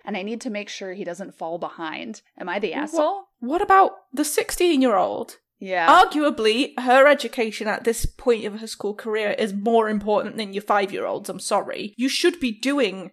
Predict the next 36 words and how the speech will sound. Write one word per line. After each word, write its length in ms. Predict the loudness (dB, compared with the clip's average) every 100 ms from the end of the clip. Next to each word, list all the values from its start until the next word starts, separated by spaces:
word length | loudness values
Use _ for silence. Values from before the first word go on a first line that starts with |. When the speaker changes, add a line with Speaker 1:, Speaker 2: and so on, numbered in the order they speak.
| _
Speaker 2:
minimal 800 | -2 0 2 4 2 2 -2 -6 _
stuff 360 | -6 0 0 0
with 120 | -6
your 100 | -4
five-year-old 580 | 0 2 2 -2 -2 -2 0
anyway, 600 | 0 0 0 -2 -4 -6
like 400 | -6 -6 -8 -16 _ -2
alphabet, 840 | 2 2 -2 0 4 6 6 4 0 -20 _
writing 520 | -6 2 2 2 -4 -2
your 80 | -2
name. 600 | 0 0 0 -2 -10 -14 _ -2
Like, 260 | -2 -2 -4
you 80 |
don't 160 | 0 0
need 140 | 0 -2
to 80 |
be 80 | -6
doing 360 | -6 -2 -2 -4 _ -10
too 220 | -2 -2
much. 240 | -2 -4 0
That 120 | 0
should 180 | 2 -2 -2
just 220 | -4 -4
be 80 | -10
your 180 | -6
basic 480 | -4 -4 -4 -6 -4
intrinsic, 640 | -6 -6 -8 -4 -4 -4 -6
"This 180 | -8 -8
is 120 | -8
how 220 | -4 -2
I 120 | -2 -4
deal 220 | -4 -4
with 100 | -4
my 120 | -6
five-year-old 500 | -4 -4 -4 -6 -6 -4
anyway." 580 | -6 -6 -10 -10 -12